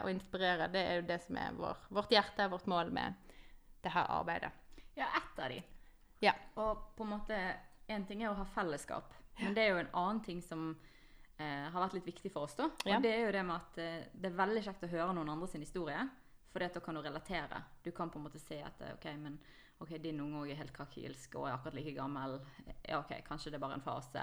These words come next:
Speaker 2: Altså, man kan få veldig mange sånne aha-opplevelser. Men
Speaker 1: Ja.
Speaker 2: det
Speaker 1: Som
Speaker 2: vi
Speaker 1: er også godt og viktig.
Speaker 2: Definitivt,
Speaker 1: Mm.
Speaker 2: definitivt. Som er virkelig det hoved, på en måte, målet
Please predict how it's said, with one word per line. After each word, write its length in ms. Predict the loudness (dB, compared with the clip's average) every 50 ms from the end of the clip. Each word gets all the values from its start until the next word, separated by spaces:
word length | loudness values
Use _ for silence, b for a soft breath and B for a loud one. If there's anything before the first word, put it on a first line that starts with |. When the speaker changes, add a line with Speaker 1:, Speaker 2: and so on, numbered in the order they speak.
| -2 0 -2
Speaker 2:
Altså, 160 | -4 -4 -4
man 100 | -4 -2
kan 80 | -2 -2
få 180 | 2 4 6
veldig 220 | 6 6 4 4 2
mange 180 | 2 0 0 -2
sånne 320 | -2 -2 0 0 0 0 -2 B B B B B B B B B B -6
aha-opplevelser. 840 | 2 4 6 6 6 4 4 2 2 2 2 0 -2 -2 -2 0 2
Men 80 | 4 4
Speaker 1:
Ja. 80 | 4 2 0 -6 -10 -4 0
Speaker 2:
det 140 | 4 6 8
Speaker 1:
Som 100 | 10 12
Speaker 2:
vi 60 | 12
Speaker 1:
er 40 | 10 10
også 180 | 8 6 6 6
godt 240 | 4 2 4 0
og 60 | 0 0
viktig. 520 | 0 -2 -2 -4 -4 -4 -2 -4 4 6
Speaker 2:
Definitivt, 500 | 6 6 6 2 -2 -4 -2 -2 0 0
Speaker 1:
Mm. 120 | 0 0
Speaker 2:
definitivt. 500 | 0 0 0 -2 -2 -4 -4 -6 -6 -8
Som 180 | -6 -4 0 0
er 80 | 2 2
virkelig 480 | 2 0 0 0 0 0 0 0 0
det 200 | 0 0 0 0 -2
hoved, 280 | -2 -2 -2 -4 -8 -8 -14 -12 -10
på 80 | -8
en 60 | -8 -8
måte, 140 | -6 -6
målet 360 | -6 -4 -4 -2 -2 -2 -2